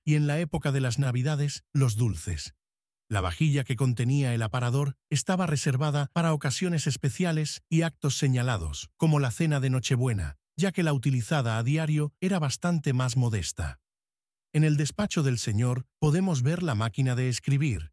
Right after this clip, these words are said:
una multicopista, rotary, para poder hacer octavillas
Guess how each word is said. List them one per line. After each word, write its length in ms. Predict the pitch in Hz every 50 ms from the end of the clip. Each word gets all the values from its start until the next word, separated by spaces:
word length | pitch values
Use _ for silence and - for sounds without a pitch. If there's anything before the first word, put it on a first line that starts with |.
| _
una 220 | - 151 147 147 131
multicopista, 1000 | 131 131 127 120 104 131 117 - 117 90 - 147 127 - - - 92 73 - _ -
rotary, 580 | 98 101 113 160 160 - 135 123 127 135 135 - -
para 220 | - 151 151 143
poder 260 | - 147 143 170 175
hacer 260 | 160 139 - 151 147 143
octavillas 760 | 127 - - - 127 120 156 156 127 123 131 131 127 -